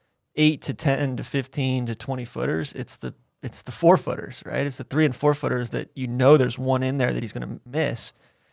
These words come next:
And it seemed like with this new, you know, putting stroke, he's got, like,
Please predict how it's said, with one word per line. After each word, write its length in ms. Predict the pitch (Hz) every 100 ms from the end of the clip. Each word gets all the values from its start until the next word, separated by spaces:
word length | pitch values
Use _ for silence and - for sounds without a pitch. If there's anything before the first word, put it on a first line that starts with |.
| _
And 100 | 147
it 80 | 135
seemed 300 | - 190 190
like 300 | 160 139 123
with 220 | 131 127
this 200 | 147 127
new, 280 | 139 135 117 _ _ _ _ _ _
you 100 | 131
know, 60 | 120
putting 260 | 143 139
stroke, 300 | - 123 120 120
he's 180 | 120 110
got, 380 | - 127 123 -
like, 260 | 123 120